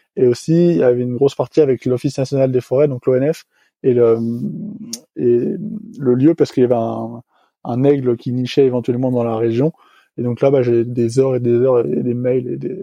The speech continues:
des échanges, euh, par rapport à ça. Finalement, ça aboutit sur un oui général, on, on peut le faire. Et, et donc là, bah, on va installer cette ligne et on va réussir à traverser, euh, tous les deux, euh, cette ligne d'un kilomètre, alors que le record d'avant était à cinq cents mètres.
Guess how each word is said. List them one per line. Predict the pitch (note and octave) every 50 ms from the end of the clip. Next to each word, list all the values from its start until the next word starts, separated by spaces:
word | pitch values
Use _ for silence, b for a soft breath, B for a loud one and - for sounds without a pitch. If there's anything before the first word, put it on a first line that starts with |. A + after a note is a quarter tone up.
| - -
des | - D#3 D#3+ A3+ - - - A#2 A2+ A#2+
échanges, | A#2 - - C3 C3+ B2+ B2
euh, | A#2 A2+ A2+ A2+ - _ _ _ _ _ _
par | - B2+
rapport | A#2+ A#2+ A2+ C3 A#2+ A#2+
à | A#2
ça. | - - C3 D3+ F3 - _ _ _ _
Finalement, | _ _ C3 B2+ B2 B2 C3+ C#3 D3 C#3+
ça | C3 - - A#2+ A#2+ A#2+ A#2+ A#2 A2+ A#2
aboutit | A#2+ A#2+ B2 B2 - - C3+
sur | B2+ C3 C3 A#2+ A#2+
un | A#2 A#2 A#2 A#2 A#2 A#2 A2+ A2+ A#2
oui | A#2 A#2 C3 C#3
général, | B2+ B2+ B2 B2 A#2+ A2+ A#2+ C3+ D3+ D#3
on, | B2+ A#2+ - - B2
on | A#2+
peut | - C3
le | B2+
faire. | B2 - - C3+ D#3 - _ _ _ _ _ _ _ _ _ _ _ _ _ _ -
Et, | B2+ A#2+ A#2+ B2 B2 B2 - D#3+ G#3+ A3+ - - -
et | - - B2+
donc | C3 C3 A#2+ -
là, | C#3
bah, | C#3 C3+
on | C3 B2
va | A#2 A#2+ A#2+
installer | A#2 - C#3 C3+ C3
cette | - C3+ A#2+ -
ligne | - B2+ C#3 D3+ D#3 - -
et | - B2+
on | A#2 A2+
va | A2 A2+ A2+
réussir | B2 B2+ B2+ - - D3 C3+
à | B2
traverser, | - - B2+ B2+ B2+ A#2+ - - - C#3 C3+ B2+
euh, | A#2 G#2+ - - - B2 B2+ B2 -
tous | _ D3
les | C#3 C3 B2+
deux, | B2 C3 D#3 - _ _ _ _ _ _ _ _ _
euh, | C3+ B2 A#2+
cette | - C3 A#2+ -
ligne | C#3+ C#3 C3+
d'un | B2+ C3 C3
kilomètre, | - - B2+ B2 B2 B2+ B2+ B2 - -
alors | A#2 A2+ - -
que | - B2
le |
record | A#2 A#2+ A2+ - A#2+ A#2+
d'avant | A#2+ A#2+ B2+ C3
était | B2 - B2
à | A2+
cinq | - - C3
cents | - - C3
mètres. | B2+ C#3 D#3+ - _